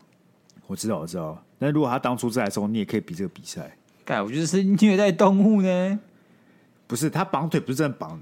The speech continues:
Speaker 1: 绑在腿上。
Speaker 2: 我知道，
Speaker 1: 他，他这个游戏规则是什么？
Speaker 2: 他放在裤裆里面。
Speaker 1: 对，放在裤裆里面，然后看哪个人撑不住了，
Speaker 2: 对。
Speaker 1: 放弃，就算输了。那为什么要这样做？是因为雕啊，他在害怕的时候非常具有攻击性，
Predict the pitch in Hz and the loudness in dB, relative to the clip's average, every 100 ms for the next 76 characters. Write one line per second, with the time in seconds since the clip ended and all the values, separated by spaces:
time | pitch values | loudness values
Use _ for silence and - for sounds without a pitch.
0 | - - 98 123 - - - 90 - 123 | -14 -10 -6 -6 -10 -14 -10 -10 -8 -4
1 | 151 160 180 180 190 220 147 139 113 113 | -2 4 4 4 4 4 2 0 0 -2
2 | - 87 180 - 196 - 220 165 117 131 | -4 -4 -2 -2 -2 -2 -2 0 -2 -4
3 | 98 110 110 127 139 - _ _ 120 107 | -8 -8 -8 -10 -18 -20 _ _ -6 -4
4 | 127 127 117 - 117 95 101 80 87 78 | -2 -4 -4 -4 -2 -2 -6 -8 -10 -12
5 | 80 98 139 139 - 170 110 101 110 101 | -10 -4 -4 -4 -4 -2 -4 -4 -6 -6
6 | 87 87 104 _ _ _ _ _ _ _ | -8 -10 -16 _ _ _ _ _ _ _
7 | _ _ _ _ _ _ _ - 135 120 | _ _ _ _ _ _ _ -6 -4 -4
8 | - 120 90 76 - _ _ - 113 - | -2 -2 -4 -8 -18 _ _ -4 -2 -2
9 | 117 87 - 101 82 - 110 110 95 - | -4 -4 -8 -8 -12 -8 -4 -4 -4 -8
10 | 85 78 - _ _ 180 185 190 123 110 | -10 -12 -14 _ _ -2 0 0 -2 -2
11 | 123 127 120 120 117 123 123 110 - 117 | -2 -2 -2 -4 -2 -2 -4 -6 -4 -2
12 | 107 110 - - 117 113 - 120 - 110 | -2 -4 -8 -8 -4 -4 -4 -6 -4 -4
13 | 95 98 92 98 107 92 95 - 113 80 | -4 -6 -8 -8 -6 -6 -8 -6 -6 -6
14 | 95 92 - 69 - 80 | -6 -8 -10 -12 -12 -12